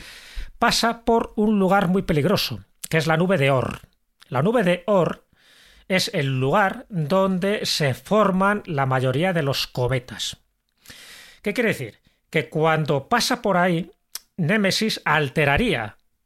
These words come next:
parte de esta nube de Oort, y estamos hablando de unos veintiséis millones de años, que es cuando se supone que pasa. Hay una horquilla que habla entre el veintiséis y treinta y cuatro. Da igual, vamos a poner que sean veintiséis.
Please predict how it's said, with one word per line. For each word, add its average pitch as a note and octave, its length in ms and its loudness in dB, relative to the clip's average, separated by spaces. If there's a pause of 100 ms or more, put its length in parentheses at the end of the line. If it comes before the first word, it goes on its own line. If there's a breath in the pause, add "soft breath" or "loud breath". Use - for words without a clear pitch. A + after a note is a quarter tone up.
(160)
parte F3 340 0
de C3+ 80 0
esta D3+ 240 -2
nube D#3+ 300 2
de G#3 140 0
Oort, A3 240 -4 (1500 loud breath)
y A#3+ 120 -4
estamos G3+ 340 -2
hablando G#3 300 0
de E3 100 0
unos G#3 400 -2
veintiséis D#3 840 0
millones F3 760 -2
de D#3 200 -2
años, F3 380 -2
que - 80 -4
es D3 80 -2
cuando E3+ 260 -2
se - 100 -6
supone C3 260 -4
que C3+ 80 -6
pasa. E3+ 240 -2
Hay A#2+ 120 -6
una B2 240 -2
horquilla D#3+ 460 0
que D3 80 -6
habla C3 140 -2
entre C3 200 -4
el B2 60 -2
veintiséis C3+ 480 -2
y D3+ 80 -4
treinta C#3 240 -4
y A#2 60 -4
cuatro. A2 340 -8
Da D3+ 100 -2
igual, G#2+ 200 -6
vamos F3 200 0
a F#3 80 -2
poner F#3 200 0
que F#3 80 -2
sean E3 160 0
veintiséis. A#2+ 440 -4